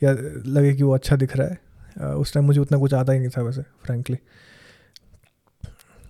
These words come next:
But वो episode मेरे को पसंद इसलिए था क्योंकि मैंने film देखी,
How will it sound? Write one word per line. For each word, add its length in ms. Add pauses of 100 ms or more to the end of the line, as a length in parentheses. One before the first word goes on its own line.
(600)
But 80 (480)
वो 100
episode 260
मेरे 100
को 80
पसंद 280
इसलिए 200
था 40
क्योंकि 220
मैंने 380 (800)
film 260
देखी, 360